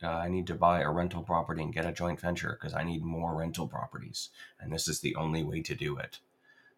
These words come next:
And so I'm gonna buy lots of rental properties. And one day, one day I will have lots of money, and therefore I will have freedom, financial freedom to make the decisions that I want to make every day.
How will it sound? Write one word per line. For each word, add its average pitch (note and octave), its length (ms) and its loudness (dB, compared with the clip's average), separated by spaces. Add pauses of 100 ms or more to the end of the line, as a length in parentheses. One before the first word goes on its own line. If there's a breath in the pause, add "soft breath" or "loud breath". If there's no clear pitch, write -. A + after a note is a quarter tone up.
And - 120 -6
so - 100 0
I'm D#2+ 160 0
gonna D#2 180 0
buy D#2+ 200 0
lots D#2 300 0
of D#2 120 -2
rental D#2+ 240 0
properties. D2+ 460 -4
And D2+ 160 -4
one E2 240 0
day, E2 140 0
one F#2 200 4
day D#2+ 160 6
I E2 140 4
will D#2 160 4
have D#2 240 6
lots D2+ 240 4
of D2+ 120 -6
money, D#2+ 360 0 (260 loud breath)
and D#2 100 -8
therefore D#2+ 540 2
I D#2+ 60 6
will D2+ 180 2
have D#2 380 4
freedom, C#2+ 480 -2
financial D#2 480 -2
freedom D2 360 -4 (260 loud breath)
to E2 120 -10
make F2+ 180 0
the D#2 80 -4
decisions D#2 520 -4
that D2+ 80 -8
I E2 160 4
want E2 220 -4
to D2+ 120 -12
make E2 240 -6
every E2 400 -6
day. D#2 300 -8